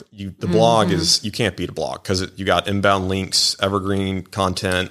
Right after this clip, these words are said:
Speaker 2: Right.
Speaker 1: um, like, very indexable stuff. So, you know, that's, it's not as, like, you know, Instagram is, like, cool and, you know,
Speaker 2: Fast.
Speaker 1: fast and, yeah, but it's like,
Speaker 2: Mm-hmm.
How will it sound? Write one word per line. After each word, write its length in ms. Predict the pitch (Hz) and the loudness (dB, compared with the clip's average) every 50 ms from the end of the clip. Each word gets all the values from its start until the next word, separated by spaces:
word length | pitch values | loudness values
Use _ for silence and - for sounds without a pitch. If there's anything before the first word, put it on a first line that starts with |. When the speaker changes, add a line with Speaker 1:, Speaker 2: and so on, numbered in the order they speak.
| - | -8
Speaker 2:
Right. 180 | - 90 - - | -8 -6 -2 0
Speaker 1:
um, 300 | 92 92 90 87 85 82 80 - | 2 2 2 0 -2 -4 -6 -6
like, 320 | - 90 85 82 - - - _ _ _ _ _ _ _ _ _ _ _ | -4 -4 -6 -6 -8 -12 -18 _ _ _ _ _ _ _ _ _ _ _
very 380 | 101 95 110 107 107 104 104 | -4 0 2 2 4 2 2
indexable 680 | 98 101 95 87 98 95 - - - 101 90 98 95 90 | 0 -2 -2 -2 -2 0 0 0 0 0 0 -2 -2 -2
stuff. 400 | - - 95 92 92 92 - - - | -2 0 2 2 0 0 -2 -2 0
So, 460 | - - 98 92 90 92 87 - - - _ _ _ _ | 2 2 2 2 2 0 -2 -4 -8 -16 _ _ _ _
you 80 | 98 | -8
know, 120 | 90 78 80 | -6 -4 0
that's, 540 | 92 104 110 107 - - - - - - - _ _ _ _ _ _ - | 0 0 0 2 2 2 2 2 2 -2 -10 _ _ _ _ _ _ -6
it's 180 | 113 - - 117 | -4 -2 -2 0
not 240 | 120 120 127 131 | 2 2 2 4
as, 220 | 127 120 104 92 95 | 4 2 2 0 0
like, 400 | 95 95 82 - - - - - _ _ _ _ _ _ _ | -2 -2 -4 -4 -8 -14 -20 -20 _ _ _ _ _ _ _
you 120 | 98 87 | -12 -10
know, 200 | - - - - - _ _ _ _ _ | -10 -10 -12 -14 -20 _ _ _ _ _
Instagram 560 | 143 165 165 - - 131 113 113 107 101 95 90 | 0 2 2 2 0 0 0 0 0 0 -2 -2
is, 140 | 85 - | -2 -2
like, 260 | - - - - - _ | -2 -4 -8 -10 -12 _
cool 480 | - - 135 127 120 120 120 120 - - | -4 0 0 2 2 2 0 0 -2 -4
and, 420 | 90 85 82 82 80 82 80 - - _ | -6 -6 -8 -8 -10 -12 -14 -16 -18 _
you 100 | - 98 | -10 -6
know, 60 | 92 | -6
Speaker 2:
Fast. 580 | 160 147 143 135 - - - - - - - - | -4 -6 -6 -6 -6 -4 -4 -4 -2 -4 -2 0
Speaker 1:
fast 520 | - 123 123 120 123 117 - - - - - | 2 2 4 4 2 2 0 0 -2 -2 -4
and, 320 | 101 95 92 90 90 82 - _ _ | -6 -4 -4 -6 -8 -10 -14 _ _
yeah, 200 | 98 101 90 82 | -6 -6 -4 -4
but 200 | 82 85 113 95 | -2 -2 -4 -2
it's 120 | 90 - - | 0 0 0
like, 200 | 95 90 87 - | 0 0 0 -2
Speaker 2:
Mm-hmm. 180 | 151 147 147 | -4 -6 -8